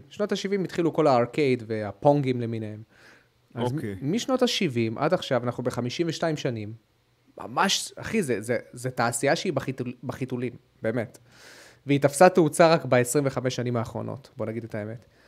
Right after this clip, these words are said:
Speaker 1: ו-,
Speaker 2: נכון.
Speaker 1: ו-, ותחשוב שכל דור, עד, עד לא מזמן, כאילו, עד הדור האחרון, בוא נגיד, או אפילו שתי דורות אחרונים, אבל כל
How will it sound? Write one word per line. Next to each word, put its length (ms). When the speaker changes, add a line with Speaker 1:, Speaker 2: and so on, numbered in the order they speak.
Speaker 1:
ו-, 160
Speaker 2:
נכון. 180
Speaker 1:
ו-, 120
ותחשוב 360
שכל 380
דור, 540
עד, 220
עד 200
לא 100
מזמן, 440
כאילו, 200
עד 100
הדור 300
האחרון, 480
בוא 100
נגיד, 260
או 80
אפילו 260
שתי 220
דורות 220
אחרונים, 420
אבל 180
כל 280